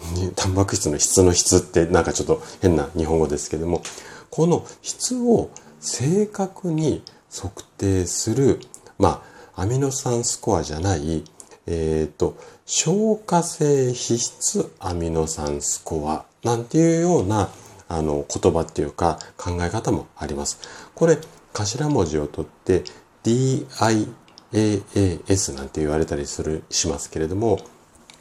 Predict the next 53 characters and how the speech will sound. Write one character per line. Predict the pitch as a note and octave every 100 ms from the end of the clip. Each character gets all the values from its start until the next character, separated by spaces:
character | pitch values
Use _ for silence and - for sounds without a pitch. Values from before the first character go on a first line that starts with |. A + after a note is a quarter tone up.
| - - -
こ | F#2
の | F2 D#2
デ | F#2
ィ | B2
ー | C3+
ア | C3
イ | C3 - - - - - _ _ _
エ | A2
ー | A2+ G2+
エ | G#2+ G#2+ G2
ー | G#2
エ |
ス | F#2+ - - _
っ | -
て |
い | E2+
う | D2+
の | D#2
は、 | F#2 D#2 - - - -
ア | A#2+
ミ | F#3+
ノ | G#3+
酸 | G3+ F3 D#3+ D#3
の | D3+ F#2 -
先 | - - F#2
ほ |
ど | D#2+
お |
話 | E2 D#2+ -
し |
し |
た | - - -
バ | D#2+
ラ | G#2+
ン | A#2+
ス | A#2+ -
だ | G2
け | G2+
じ | F2+
ゃ | D2+
な | D2
く | -
て、 | - - - A#2+ F#2 - - -
そ | - C3+
の | A#2+ - -
取 | - C4+
っ | -
た | - D#2+
ア |
ミ | F2+ F2
ノ | D#2+
酸 | - D#2+ E2 E2
が | F2